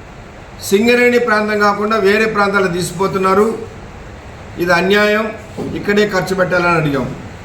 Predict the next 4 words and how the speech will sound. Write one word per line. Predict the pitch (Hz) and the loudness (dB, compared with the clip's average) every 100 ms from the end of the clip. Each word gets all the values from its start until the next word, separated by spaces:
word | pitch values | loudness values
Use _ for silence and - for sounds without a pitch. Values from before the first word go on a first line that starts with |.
| - - - - - - - 131 | -18 -16 -16 -16 -16 -14 -10 -4
ఇవాళ | 165 190 247 262 247 | -2 2 4 4 4
కూడా | 240 226 220 247 240 - - - - - - - - - - - - - - - - - - - 156 | 4 6 4 2 -4 -10 -16 -20 -20 -18 -18 -18 -18 -18 -18 -18 -16 -16 -16 -14 -14 -14 -12 -2 -2
ఎక్కడో | - 240 247 254 262 262 254 - - - - - | 2 2 4 4 4 2 0 -6 -14 -18 -18 -6
హైదరాబాదులో | 151 208 233 233 220 214 196 196 220 | 0 2 4 4 4 4 4 4 4